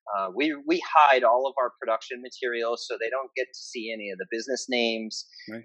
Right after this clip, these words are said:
Speaker 1: They can't, they can't look up any of these companies beforehand. Um,
Speaker 2: Mm.
Speaker 1: so truly, when those people walk down the hall, and we don't stop the cameras, so they do their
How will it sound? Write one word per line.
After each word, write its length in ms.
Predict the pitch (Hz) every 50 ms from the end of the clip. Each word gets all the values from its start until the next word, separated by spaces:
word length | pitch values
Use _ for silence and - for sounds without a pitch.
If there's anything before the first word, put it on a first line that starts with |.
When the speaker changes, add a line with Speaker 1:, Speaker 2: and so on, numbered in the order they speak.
| -
Speaker 1:
They 120 | 123 120 113
can't, 400 | - - 151 147 143 135 123 -
they 120 | - 131 127
can't 260 | - - 160 131 110 113
look 260 | 113 123 127 - -
up 100 | 135 - -
any 100 | 131 123
of 60 | 123
these 140 | 120 110 - -
companies 300 | 135 117 101 120 117 -
beforehand. 920 | - 107 - - 120 117 113 - - 113 117 113 113 113 110 110 110 110 104 101
Um, 440 | - 110 110 104 101 101 98 117
Speaker 2:
Mm. 60 | 107 101 _ - _ _
Speaker 1:
so 380 | - - 147 139 135 135 123 - _ -
truly, 440 | - - - 226 233 196 185 165
when 160 | 147 139 139 143
those 180 | 143 143 -
people 260 | - 170 143 151 147
walk 200 | 139 139 131 131 -
down 180 | 139 131 131 127
the 80 | 117 - -
hall, 320 | 143 143 131 123 120 123 117 123
and 200 | 123 120 113 113 _ - 135 127
we 120 | 143 160
don't 220 | 190 180 160 -
stop 300 | - - - 143 131 131 - _
the 80 | - _
cameras, 600 | _ - 120 113 110 98 92 - - - - -
so 380 | - 110 107 107 107 104 104 - _ _ _ _ _ _ _ _ - 131
they 160 | 131 147 147
do 180 | 160 175 175
their 140 | 151 151 143